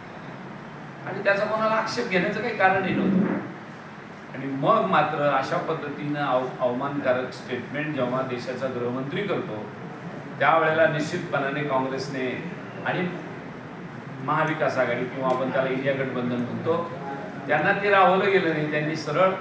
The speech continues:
सभागृह बंद यासाठी पाडलं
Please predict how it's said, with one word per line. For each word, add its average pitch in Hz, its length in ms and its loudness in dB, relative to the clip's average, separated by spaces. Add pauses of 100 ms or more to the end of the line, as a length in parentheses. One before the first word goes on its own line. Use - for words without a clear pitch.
(1300)
सभागृह 185 460 8
बंद 175 240 4
यासाठी 151 360 2
पाडलं 131 480 2